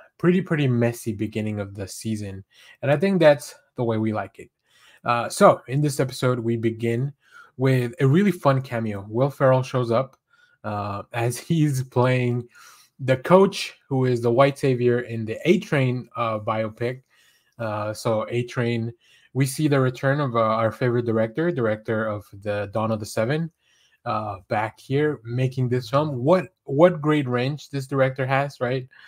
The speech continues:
Uh, to do a film like this. Uh, I love how it was just a really fun sequence. I mean, obviously, Will Ferrell brings a lot of the funny, uh, but, you know, putting that, A,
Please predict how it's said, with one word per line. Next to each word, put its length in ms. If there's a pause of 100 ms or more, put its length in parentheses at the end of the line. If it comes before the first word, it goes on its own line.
(380)
Uh, 360
to 140
do 160
a 80
film 340
like 240 (100)
this. 520 (540)
Uh, 260 (340)
I 80
love 360 (320)
how 720 (560)
it 0
was 100
just 140
a 60
really 220
fun 200
sequence. 400
I 20
mean, 160
obviously, 320
Will 160
Ferrell 280
brings 240
a 40
lot 200
of 60
the 40
funny, 460 (480)
uh, 220
but, 280 (300)
you 160
know, 160 (100)
putting 280
that, 380
A, 300